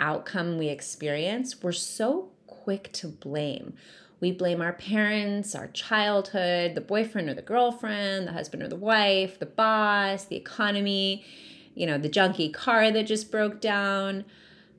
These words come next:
Maybe it's the lack of support or the corporation you're working for. Like, we blame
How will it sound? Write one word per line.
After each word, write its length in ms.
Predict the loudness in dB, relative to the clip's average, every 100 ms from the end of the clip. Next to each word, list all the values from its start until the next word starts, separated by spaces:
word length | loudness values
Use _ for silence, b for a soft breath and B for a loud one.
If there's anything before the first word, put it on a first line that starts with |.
| _
Maybe 320 | 2 2 4
it's 140 | 0 0
the 140 | -2
lack 340 | 0 0 -2 -8
of 120 | -8
support 1120 | -10 -10 -18 -8 2 4 6 6 4 2 -2
or 220 | -2 -2
the 120 | -4 -8
corporation 840 | -4 -4 -2 0 2 2 0 0
you're 120 | 0
working 380 | 2 0 0 -6
for. 180 | -2 0
Like, 220 | 0 0
we 200 | 0 0
blame 580 | -4 -4 0 2 2